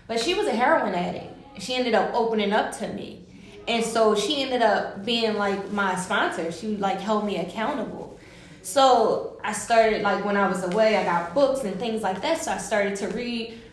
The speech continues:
work in different steps of the twelve, um, twelve-step program and, and doing all of those different things, like my Just for Today book, that I like to read sometimes on, uh, you know, Instagram on my page. You know, all those things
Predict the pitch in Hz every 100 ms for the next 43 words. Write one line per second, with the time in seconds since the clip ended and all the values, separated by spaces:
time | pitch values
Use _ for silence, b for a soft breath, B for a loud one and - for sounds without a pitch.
0 | - 240 226 202 190 202 196 180 202 175
1 | 185 180 180 294 269 - - - 208 196
2 | 190 247 220 - 196 - 294 269 226 240
3 | 233 226 - 202 190 185 208 247 247 240
4 | 226 220 214 - 220 214 202 202 240 240
5 | 233 208 180 185 190 180 185 214 214 214
6 | 196 214 196 208 202 220 220 - - B
7 | B B B B - 214 208 208 202 196
8 | 220 214 202 214 208 214 202 196 196 190
9 | - 196 185 180 180 - - - 254 202
10 | 196 233 233 220 214 214 208 185 180 190
11 | 220 202 196 - B B B B B -
12 | 269 302 254 - 262 311 - 262 254 -
13 | 247 233 214 196